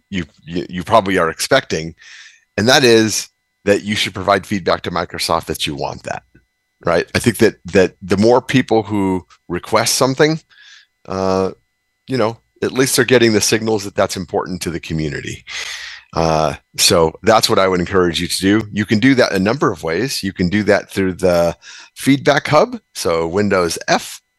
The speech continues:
um, or you can, uh, tweet, whoever uses Twitter these days, um, <laughs> at, uh, at M S F T Enable,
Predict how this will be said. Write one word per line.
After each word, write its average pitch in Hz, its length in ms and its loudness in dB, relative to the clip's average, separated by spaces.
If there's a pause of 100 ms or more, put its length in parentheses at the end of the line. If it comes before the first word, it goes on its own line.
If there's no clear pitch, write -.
(580)
um, 87 460 -2
or 214 560 0
you 117 220 2
can, 92 480 2
uh, 82 340 -4 (680)
tweet, - 500 -4 (100)
whoever 92 320 -4
uses 80 360 -6
Twitter 82 300 -2
these 95 200 0
days, 78 440 0 (480)
um, 92 420 2 (560)
<laughs> 139 600 -8
at, 107 280 2 (240)
uh, 92 360 4 (440)
at 104 240 2
M 127 140 2
S 127 180 2
F 113 160 2
T 120 240 0
Enable, 107 460 -2